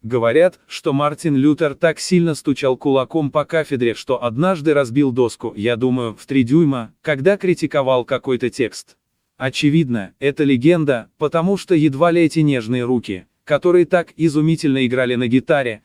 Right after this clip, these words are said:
могли быть такими грубыми, но если рука человека выражает его характер, то в это можно поверить, потому что Лютер изумительным образом сочетал в себе силу и мягкость. Лютер отличался тонкостью и чувствительностью,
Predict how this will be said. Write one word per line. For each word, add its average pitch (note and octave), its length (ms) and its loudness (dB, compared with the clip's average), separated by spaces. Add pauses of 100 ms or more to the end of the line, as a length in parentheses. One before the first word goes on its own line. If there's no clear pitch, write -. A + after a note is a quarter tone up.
могли C#3+ 360 -2
быть D#3+ 200 0
такими C#3+ 400 0
грубыми, A#2 680 -2 (120)
но C#3+ 180 -2
если F#3+ 360 0
рука E3+ 320 2
человека C3 560 0
выражает A#2+ 480 0
его C3 220 2
характер, B2+ 640 -6 (200)
то D#3+ 140 2
в D#3+ 60 2
это G#3 200 2
можно E3 380 0
поверить, B2 520 0
потому B2+ 380 -4
что A#2 220 -8
Лютер D#3+ 420 0
изумительным B2+ 800 0
образом C3 420 -2
сочетал B2+ 480 -2
в - 80 -4
себе B2 300 2
силу C#3 340 0
и C#3 80 4
мягкость. A2 640 -8 (460)
Лютер D3 520 4
отличался C3 640 -2
тонкостью C#3+ 640 0
и C#3 100 4
чувствительностью, C3 1000 -2